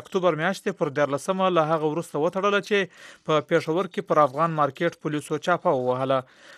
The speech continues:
پاکستان یې هم په غبرګون کې په کابل کې په خپل سفارت کې د ویزو څانګه د نومبر پر دریمه له هغه وروسته بنده کړه چې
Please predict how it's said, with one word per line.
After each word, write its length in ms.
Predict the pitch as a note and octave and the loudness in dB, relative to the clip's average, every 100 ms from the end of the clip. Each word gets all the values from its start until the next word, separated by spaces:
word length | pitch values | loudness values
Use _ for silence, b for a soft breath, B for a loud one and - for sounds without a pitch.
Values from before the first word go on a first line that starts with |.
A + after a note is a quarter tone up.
| B | B
پاکستان 460 | E3 - - F#3 | 2 2 0 2
یې 80 | F#3 F3 | 2 0
هم 80 | F#3+ | 0
په 180 | F3+ D#3 | 0 0
غبرګون 420 | D3 C#3+ F3+ G3+ | 0 0 0 -2
کې 140 | A3 | -4
په 140 | G3+ F3+ | -2 2
کابل 320 | D#3+ C#3+ F3 | 2 2 0
کې 140 | F3+ | -4
په 120 | D#3 | -8
خپل 280 | C#3+ - D#3 D3 | -6 -4 -4 -4
سفارت 340 | D3+ C#3+ G3 | 0 2 2
کې 140 | - G#3 | -2 0
د 80 | E3+ | 0
ویزو 360 | D3+ D3 D#3 | 0 0 -2
څانګه 340 | D#3 F3+ F#3 F#3+ | -2 0 0 0
د 220 | D#3+ D3 | 0 -2
نومبر 240 | D3 C#3+ D#3+ | -2 -2 -2
پر 180 | D#3+ | -2
دریمه 340 | C3 C#3+ E3+ F3 | -2 -2 0 0
له 100 | D3+ | 0
هغه 220 | D3+ D3 | 0 -4
وروسته 420 | D3+ E3 - C3 | -4 -6 -8 -2
بنده 180 | D#3+ G3 | 0 0
کړه 200 | F#3 G3+ F#3 B B B | 0 0 0 B B B
چې 80 | - | -6